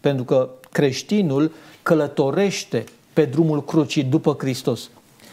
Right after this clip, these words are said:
De asemenea, învierea ar trebui conștientizată la un anumit nivel zilnic și mai ales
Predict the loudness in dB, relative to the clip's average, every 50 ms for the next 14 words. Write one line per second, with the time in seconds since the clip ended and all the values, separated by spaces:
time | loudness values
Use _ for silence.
0 | -20 -18 _ -2 2 2 2 2 2 -2 0 0 2 2 2 2 2 0 0 -2
1 | -2 0 0 0 2 0 -4 -4 -2 2 2 2 4 2 2 2 0 0 -2 -6
2 | -14 -20 -20 _ -8 _ 2 2 2 2 0 0 0 0 0 0 -2 -2 0 -2
3 | -2 -2 -2 -2 0 0 0 2 2 0 0 0 0 -2 -4 -2 -2 -2 0 0
4 | 0 -2 -2 -4 0 0 2 2 2 2 0 -2 -10 -20 -20 _ _ _ _ -2
5 | -2 0 2 2 2 2 2 0 -2 -4 -4 -6 -8 -16 -20 _ _ _ _ -6
6 | -2 -2 0 0 2 2 2 4 2 2 -2 -4 -10 -16